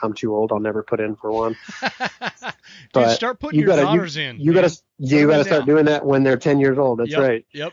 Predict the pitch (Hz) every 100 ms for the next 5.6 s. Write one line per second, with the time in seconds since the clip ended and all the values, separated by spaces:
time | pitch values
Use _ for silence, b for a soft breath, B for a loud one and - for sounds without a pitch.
0 | - 147 - 131 131 117 120 _ - 127
1 | 139 139 165 151 143 151 151 180 175 131
2 | 117 127 123 117 - 127 113 104 104 98
3 | 107 101 101 - 180 175 180 131 131 131
4 | 151 131 131 123 107 120 120 113 117 117
5 | 120 117 113 113 117 117